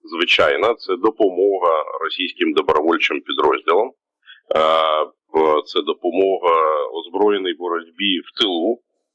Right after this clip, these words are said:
партизанам, е, які там працюють. Це можна робити, е, різними, е, способами. Можна там, е, давати гроші,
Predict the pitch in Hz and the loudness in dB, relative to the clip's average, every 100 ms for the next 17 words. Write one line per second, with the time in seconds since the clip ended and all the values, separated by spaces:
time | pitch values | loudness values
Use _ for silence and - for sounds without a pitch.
0 | _ - - 98 78 80 78 90 107 _ | _ -4 -4 -4 0 2 2 -2 -6 _
1 | - 104 104 101 98 104 - - 95 90 | -2 0 2 0 -2 -6 -8 -2 -2 0
2 | - 92 - 85 - 120 113 95 90 87 | -4 -2 -2 -2 0 2 2 2 0 -2
3 | 87 87 78 76 73 _ _ _ _ 80 | -6 -6 -2 -2 -2 _ _ _ _ 2
4 | 80 78 78 - _ - 73 76 95 123 | 4 4 0 -4 _ -2 0 2 2 2
5 | 104 92 80 76 80 - _ _ _ _ | 2 0 0 0 -2 -8 _ _ _ _
6 | _ _ 85 78 78 76 76 73 71 _ | _ _ 0 2 2 2 0 -2 -6 _
7 | 73 71 73 69 64 - 107 110 - 90 | -2 0 0 0 -4 -2 0 0 -2 -4
8 | 82 80 76 76 73 67 67 67 64 64 | -4 -2 -4 -2 -4 -6 -4 -4 -2 -4
9 | 60 - - - - 62 64 60 69 87 | -6 -6 -6 -6 -6 -2 -2 -2 -2 0
10 | 90 82 73 73 101 95 - | 0 0 0 2 2 2 -2